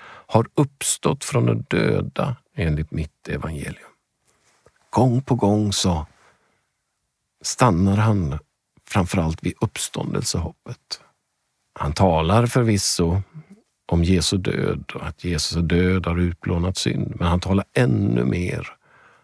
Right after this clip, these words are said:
om hur ljus, liv bryter fram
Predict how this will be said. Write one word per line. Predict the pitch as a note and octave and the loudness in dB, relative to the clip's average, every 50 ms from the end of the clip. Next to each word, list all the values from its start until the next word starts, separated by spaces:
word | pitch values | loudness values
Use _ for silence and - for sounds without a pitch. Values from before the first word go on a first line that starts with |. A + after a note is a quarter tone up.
| _ _ | _ _
om | - - E2+ F2 E2+ E2 | -4 0 2 2 2 4
hur | E2 F#2 | 4 4
ljus, | F2+ E2 F#2 G#2+ B2+ C3 - D#2 C#2+ - - - - - - - - - _ _ _ _ _ - | 4 4 4 2 2 2 -2 -2 -4 -2 -4 -4 -4 -4 -6 -8 -10 -14 _ _ _ _ _ 0
liv | - F#2+ G#2 A#2 A#2+ A2+ G#2+ G2 F2+ D#2+ C#2 B1+ D#2 E2 - _ _ - - | 4 4 6 6 4 4 2 0 0 -2 -2 -4 -8 -10 -10 _ _ -16 -4
bryter | - F#2+ F#2 E2+ D#2 - - F2+ | -2 0 2 2 0 0 -2 -4
fram | - - F#2+ F#2+ F#2 F2+ E2+ D#2 | -2 0 -2 0 0 -2 -2 -2